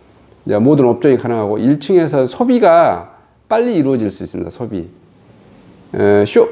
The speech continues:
그 의자가 있지 않습니까? 의자. 의자가, 딱딱한 의자는 일 층만 제공합니다. 어, 이 층 이상 상가에서 딱딱한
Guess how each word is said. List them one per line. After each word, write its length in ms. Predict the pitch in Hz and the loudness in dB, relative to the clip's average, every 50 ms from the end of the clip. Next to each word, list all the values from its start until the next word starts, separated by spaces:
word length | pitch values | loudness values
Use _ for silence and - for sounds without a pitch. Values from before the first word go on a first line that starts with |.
| - 117 | -2 -6
그 540 | - 123 113 113 110 110 110 110 107 104 - | -2 -2 0 0 0 0 -2 -2 -2 -2 0
의자가 400 | 165 202 226 226 220 170 147 127 | 2 2 4 4 4 4 4 2
있지 160 | 113 - - | 0 -2 -6
않습니까? 460 | 120 117 - - 120 120 120 123 113 - | -12 -12 -12 -14 -16 -16 -14 -16 -16 -14
의자. 320 | - 123 117 127 131 151 165 - _ _ _ _ _ _ _ _ _ - | -14 -12 -10 -8 -10 -10 -10 -18 _ _ _ _ _ _ _ _ _ -4
의자가, 760 | 147 160 165 175 160 147 135 156 170 156 110 87 - - - - | -2 0 2 4 2 2 2 0 -2 -2 -4 -6 -12 -16 -12 -10
딱딱한 880 | - 202 - - _ _ - 220 214 214 - - - - 196 160 - - | -10 -10 -10 -12 _ _ -6 -6 -6 -6 -10 -16 -8 -4 -4 -4 -4 -4
의자는 460 | 131 120 120 120 110 113 110 - - | -6 -4 -2 -2 -2 -2 -4 -4 -2
일 160 | 110 120 127 | -2 -2 -2
층만 420 | 123 - - 175 170 165 151 131 107 | -2 -2 -2 0 0 2 2 0 0
제공합니다. 600 | 90 107 104 98 92 87 82 82 82 - - - _ _ _ _ _ _ _ _ _ _ _ _ _ _ _ _ _ _ _ _ _ _ _ - - - - | -2 -4 -4 -4 -6 -6 -8 -12 -12 -14 -16 -18 _ _ _ _ _ _ _ _ _ _ _ _ _ _ _ _ _ _ _ _ _ _ _ -20 -20 -20 -16
어, 560 | - - 92 87 85 85 82 87 90 - - - - | -10 -8 -8 -6 -6 -6 -8 -8 -8 -8 -8 -6 0
이 220 | - 147 180 185 185 | 2 2 2 2 0
층 220 | - - 151 131 | 0 2 2 4
이상 440 | 127 113 107 127 123 117 117 117 113 | 4 4 2 2 0 2 2 0 -2
상가에서 840 | 107 131 131 131 127 131 120 110 98 - 117 117 107 95 85 90 - _ _ _ _ _ _ _ - | -2 -4 -6 -2 0 2 2 0 0 -2 -4 -4 -4 -4 -6 -10 -16 _ _ _ _ _ _ _ -10
딱딱한 640 | - - - - - - 359 359 - - - 156 | -10 -10 -10 -14 -4 -4 -4 -4 -4 -6 -6 -4